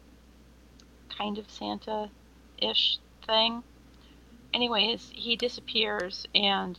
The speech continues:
Death ends up having to stand in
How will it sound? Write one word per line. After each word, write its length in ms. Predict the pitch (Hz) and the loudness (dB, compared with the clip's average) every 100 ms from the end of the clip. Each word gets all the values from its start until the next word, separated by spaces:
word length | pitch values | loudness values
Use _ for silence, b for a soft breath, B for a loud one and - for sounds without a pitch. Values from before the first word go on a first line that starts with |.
| - | 4
Death 480 | 190 196 185 - - - - - - - - - - - | 8 10 8 2 -14 -16 -20 -20 -20 -20 -20 -20 -12 -4
ends 280 | 214 214 202 | -2 -2 -2
up 140 | 214 - | -4 -4
having 340 | 208 202 196 190 | -6 -6 -6 -10
to 140 | - | -14
stand 480 | - - 214 208 202 | -14 -8 -4 -4 -4
in 360 | 208 202 185 | -2 -2 -4